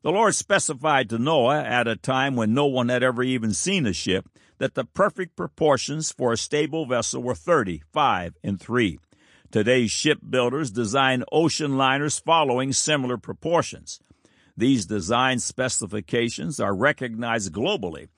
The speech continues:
as the ideal dimensions to optimize a ship's stability in the ocean. This knowledge from the Bible revolutionized European shipbuilding in the last few centuries, saving countless cargoes and thousands of lives.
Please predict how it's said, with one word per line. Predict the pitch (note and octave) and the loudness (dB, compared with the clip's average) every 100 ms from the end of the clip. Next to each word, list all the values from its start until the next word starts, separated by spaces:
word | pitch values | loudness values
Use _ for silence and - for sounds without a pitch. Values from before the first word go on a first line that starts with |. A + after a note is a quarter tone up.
| _ _ - | _ _ -6
as | C#3 | -4
the | D3 C3+ - | -4 -6 -4
ideal | F3 G3 C3+ E3+ E3 | -2 -4 -6 -6 -6
dimensions | B2 C3 B2 D3+ A2+ - G2+ A#2+ | -4 -4 0 0 0 -4 -6 -6
to | - - - | -8 -8 0
optimize | E3 F#3 - C3+ A#2 G2+ G2+ C3 B2+ | 0 0 -2 -2 0 0 -2 -4 -6
a | |
ship's | A2+ - B2 - | -6 -6 -6 -8
stability | - C#3 A#2 F#3 C3 - C3 | -8 -8 -2 0 0 -2 -4
in | C#3 | -2
the | D3 | 0
ocean. | C#3+ F3 - - - _ _ _ _ | 2 0 -2 -8 -16 _ _ _ _
This | - C3+ - | -2 -2 -2
knowledge | A2+ C#3 C#3 D3+ C3+ | 2 4 2 -2 -8
from | C3+ B2 | -6 -4
the | A#2+ | -4
Bible | G#2 B2 C3+ D3+ A#2 | 0 0 0 -2 0
revolutionized | B2 D#3 D3 F3 G3+ - A2+ G#2 G#2+ C#3 F#2 | 2 2 2 0 -2 -4 -4 -2 0 -2 -2
European | B2+ C#3 - C#3 B2+ | -2 -2 -2 -2 -2
shipbuilding | G#2 - F#3 - A2 A#2 C3 | -4 -4 -4 -4 -4 -4 -4
in | A#2+ | -4
the | A#2 | -2
last | B2+ B2+ - - | 0 0 -2 -4
few | B2 A#2 | -4 -4
centuries, | - E3+ - G2+ F#2 G2+ - _ _ - | -4 -4 -4 -6 -4 -6 -8 _ _ -6
saving | - F3 D#3+ D3+ C3+ - | 2 2 4 0 -2 -4
countless | F#3 G3+ A#2 D3 - | -2 -2 -2 -2 -2
cargoes | - F#3 F#3 A2+ G#2+ A#2 D3 A#2 | 0 4 4 4 0 -2 -2 -4
and | B2 A#2+ | -6 -8
thousands | _ C3+ D#3 C#3+ D3+ C#3+ | _ 2 2 0 -4 -4
of | D#3 | -4
lives. | E3+ F#3 E3 F#2+ C#2+ | 2 2 2 0 -8